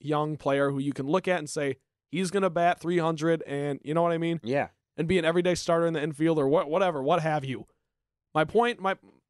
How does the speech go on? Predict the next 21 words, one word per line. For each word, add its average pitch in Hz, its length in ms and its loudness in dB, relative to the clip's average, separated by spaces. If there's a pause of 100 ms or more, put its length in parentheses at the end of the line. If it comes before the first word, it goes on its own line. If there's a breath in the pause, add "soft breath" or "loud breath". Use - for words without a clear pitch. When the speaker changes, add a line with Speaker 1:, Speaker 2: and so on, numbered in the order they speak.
Speaker 1:
the, 156 180 -12
the, 165 240 -6
the 165 140 -2
Tigers 247 480 0
this 202 180 0
season, 202 540 -2 (300)
it, 170 180 -2
it's, 180 320 -4
it's, - 360 -4 (840)
and 165 80 0
we're 185 80 4
gonna 214 140 2
get 208 140 0
into 196 140 -2
over-unders 165 520 0
in 156 80 -6
a - 20 -8
second, 151 460 -2
I'm 151 100 -6
Speaker 2:
Yeah. 156 40 0
Speaker 1:
assuming, 170 420 -2